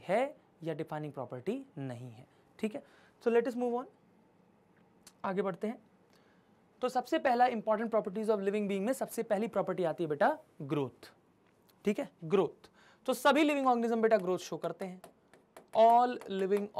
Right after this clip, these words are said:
organisms, all living organisms show growth, सभी लिविंग ऑर्गेनिजम्स क्या शो करते हैं, ग्रोथ शो करते हैं। ग्रोथ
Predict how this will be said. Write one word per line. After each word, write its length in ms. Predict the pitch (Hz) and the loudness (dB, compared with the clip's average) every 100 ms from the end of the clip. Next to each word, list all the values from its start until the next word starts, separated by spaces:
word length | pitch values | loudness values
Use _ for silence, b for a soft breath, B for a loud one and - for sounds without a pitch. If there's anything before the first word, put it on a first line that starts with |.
| 170 | -2
organisms, 600 | 175 190 165 143 160 - - _ _ - _ _ - - _ _ _ _ - - | -2 -4 -6 -8 -12 -14 -20 _ _ -20 _ _ -20 -20 _ _ _ _ -16 -2
all 340 | 202 208 220 214 185 | 2 4 2 0 -8
living 240 | 180 175 180 - 165 | -6 -6 -8 -8 -8
organisms 680 | 147 147 139 135 165 - - _ _ _ _ - _ _ | -8 -8 -10 -10 -14 -18 -20 _ _ _ _ -20 _ _
show 240 | - 160 156 - - - _ _ - _ _ _ _ - 160 | -10 -6 -6 -10 -20 -20 _ _ -20 _ _ _ _ -20 -12
growth, 400 | 165 190 - - _ _ - - | -10 -10 -12 -20 _ _ -20 -4
सभी 260 | 240 247 | 0 2
लिविंग 240 | 262 254 240 | 2 0 0
ऑर्गेनिजम्स 400 | 220 214 214 208 | 0 2 0 0
क्या 140 | 208 | -2
शो 160 | 202 202 | -2 -6
करते 260 | 190 - | -6 -6
हैं, 160 | 220 247 b b b b | -8 -8 b b b b
ग्रोथ 200 | 151 170 | -6 -6
शो 200 | - 170 | -6 -10
करते 300 | 170 165 170 | -10 -12 -16
हैं। 80 | - _ - _ _ _ _ _ _ b b b b b _ _ _ _ _ _ _ _ _ _ _ b b b b b _ _ _ _ 175 | -20 _ -20 _ _ _ _ _ _ b b b b b _ _ _ _ _ _ _ _ _ _ _ b b b b b _ _ _ _ 0
ग्रोथ 320 | 262 359 | 6 6